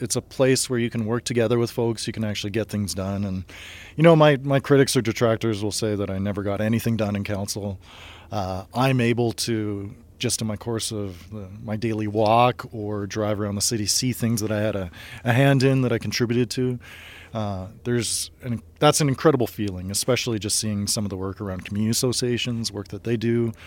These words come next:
other projects, uh, within, uh, my former ward. Uh, also, just the fact that, you know, I'm, I, I, I don't like being frustrated and angry all the time.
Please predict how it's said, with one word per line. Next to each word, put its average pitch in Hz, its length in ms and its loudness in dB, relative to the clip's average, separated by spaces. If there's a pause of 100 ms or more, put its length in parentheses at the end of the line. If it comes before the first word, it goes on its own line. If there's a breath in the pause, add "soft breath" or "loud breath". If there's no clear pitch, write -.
(360 loud breath)
other 113 180 -2
projects, 113 760 -2
uh, 98 360 -4
within, 101 520 -4
uh, 95 440 -12 (520)
my 123 140 0
former 107 320 -2
ward. 107 460 0 (1040 loud breath)
Uh, 131 420 0
also, 165 440 6
just 143 180 -2
the 147 100 2
fact 143 220 6
that, 143 80 0
you 131 100 0
know, 135 140 2
I'm, 135 300 0 (1700 loud breath)
I, 143 140 -4 (800)
I, - 60 -12 (340)
I 143 100 2
don't 170 280 4
like 147 340 4
being 135 220 2
frustrated 131 560 0
and 110 120 -2
angry 120 320 0
all 101 120 -6
the 104 100 -14
time. 104 240 -14